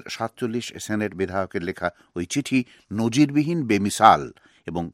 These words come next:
কূটনীতি বিগর্হিত। আসলে বলতে চাওয়া হয়েছে যে যুক্তরাষ্ট্রকে বিশ্বাস করা যায় না।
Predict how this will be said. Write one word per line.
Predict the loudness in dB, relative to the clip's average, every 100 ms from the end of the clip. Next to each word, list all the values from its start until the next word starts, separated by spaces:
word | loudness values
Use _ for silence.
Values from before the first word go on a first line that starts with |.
| -2
কূটনীতি | -2 -2 -2 -2 -2
বিগর্হিত। | -4 -2 -4 -4 -16 -16 -18 _ -10
আসলে | -8 -6
বলতে | -4 -6 -4
চাওয়া | -4 -2
হয়েছে | -2 -2 -4 -4 -14 -10
যে | -8
যুক্তরাষ্ট্রকে | -6 -8 -8 -10 -10 -10 -8 -8
বিশ্বাস | -8 -8 -10
করা | -12 -12
যায় | -4 -2
না। | -2